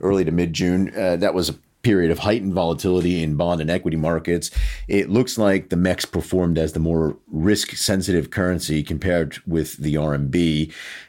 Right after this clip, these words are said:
Uh, we briefly saw C N H mex spike to a high of three oh eight. That was in mid-June. Uh, but now it's back down again, uh, and just four percent or so above its low for the cycle. So, Greg, you know, what do you see as the key drivers of this move in,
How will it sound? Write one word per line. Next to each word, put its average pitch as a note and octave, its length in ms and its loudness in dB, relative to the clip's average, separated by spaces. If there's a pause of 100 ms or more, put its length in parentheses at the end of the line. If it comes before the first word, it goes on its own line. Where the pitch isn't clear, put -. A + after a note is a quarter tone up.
Uh, D2 300 -2
we D#2+ 120 0
briefly E2 360 2
saw D#2 840 0
C F2 260 0
N D#2+ 80 0
H D2 220 -2
mex D#2+ 320 0
spike E2 320 0
to E2+ 140 0
a C2 40 -2
high E2 200 -2
of D2 120 -2
three F#2 320 0
oh D#2 160 0
eight. E2+ 300 -2
That F2 100 0
was D#2+ 140 -2
in D2+ 160 0
mid-June. D#2 720 0 (420)
Uh, D2+ 200 -2
but F#2 180 -2
now A2 180 2
it's A2 120 0
back G#2+ 240 0
down G#2 240 4
again, E2 600 0
uh, - 40 -4
and F2+ 440 0
just A#2 400 2
four C3+ 300 2
percent A2 320 0
or F#2+ 60 2
so F2+ 240 2
above E2+ 420 2
its D#2+ 200 -2
low E2 280 2
for D#2 240 -2
the C#2+ 100 -4
cycle. E2 580 0 (360)
So, - 160 2
Greg, A2+ 420 2 (200)
you C3+ 200 -2
know, G#2 80 4
what G#2 180 4
do C#3 80 2
you B2+ 120 4
see B2+ 240 4
as F#2+ 120 4
the F2+ 80 0
key G#2 200 0
drivers F2+ 340 4
of D#2+ 120 0
this E2 160 0
move E2+ 320 2
in, D#2 320 0